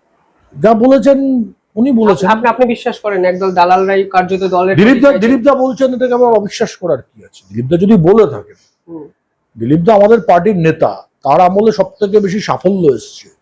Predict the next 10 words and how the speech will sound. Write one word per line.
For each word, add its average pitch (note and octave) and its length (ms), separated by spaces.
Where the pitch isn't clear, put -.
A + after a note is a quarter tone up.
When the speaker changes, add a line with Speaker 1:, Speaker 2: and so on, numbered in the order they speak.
Speaker 1:
দু C#3 120
হাজার G3 280
উনিশের G3 360
এক্সিট E3 420
পোলে A3+ 200
কোনো A3+ 420
এক্সিট F3 320
পোল A#3+ 140
বিজেপিকে F#3 420
আট D3 260